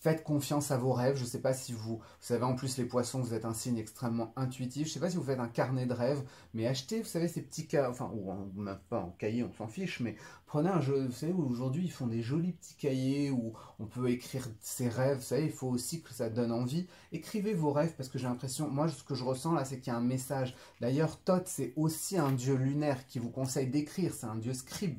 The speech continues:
Thoth. Donc là, la force que vous avez, finalement, c'est votre expérience, c'est vos analyses au niveau sentimental. Vous n'êtes pas,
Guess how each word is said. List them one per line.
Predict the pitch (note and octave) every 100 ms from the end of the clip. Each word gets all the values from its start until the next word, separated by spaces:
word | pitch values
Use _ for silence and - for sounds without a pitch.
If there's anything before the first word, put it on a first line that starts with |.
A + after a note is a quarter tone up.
| -
Thoth. | A#2+ G2+ - - - - -
Donc | C3 D3+
là, | F3
la | C#3+
force | B2+ F#3 F3 -
que | D#3
vous | C3 C3
avez, | C#3 D#3+
finalement, | G3 E3+ C#3 C#3+ D#3+
c'est | E3 C#3
votre | B2+ B2+
expérience, | C3+ - - C#3+ D3 D3 B2
c'est | A#2+ C3
vos | A#2 A2+
analyses | C3 C3+ C#3 C#3+ A2+ G#2+ - -
au | B2+
niveau | B2 B2
sentimental. | C3 B2+ B2 C3 B2+ B2+ A2+
Vous | G#2+
n'êtes | G#2+ -
pas, | C3 B2